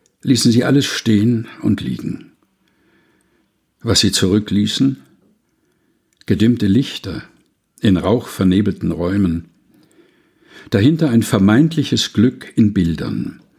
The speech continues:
gehalten von original antiken Empire-Rahmen. Französischer Jugendstil,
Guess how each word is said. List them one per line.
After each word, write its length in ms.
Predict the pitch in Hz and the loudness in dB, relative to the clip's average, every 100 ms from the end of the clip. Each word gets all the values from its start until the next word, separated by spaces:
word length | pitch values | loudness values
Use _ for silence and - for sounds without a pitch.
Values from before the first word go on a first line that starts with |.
| _ _ _ _ - | _ _ _ _ -6
gehalten 540 | 85 87 107 107 98 | -2 0 0 2 0
von 240 | - 87 78 | 0 0 0
original 640 | 87 87 87 82 98 110 | 0 2 2 2 2 2
antiken 540 | 92 90 - - 104 | 0 -2 -4 0 0
Empire-Rahmen. 1080 | - 90 - - 143 98 - - - - - _ - - - - _ _ | 0 -2 -4 -4 -2 -2 -4 -6 -6 -6 -10 _ -20 -20 -20 -20 _ _
Französischer 600 | - 110 104 180 151 - 117 | -4 0 2 2 0 0 2
Jugendstil, 720 | 113 120 107 - 92 82 | 2 2 -2 -4 -6 -6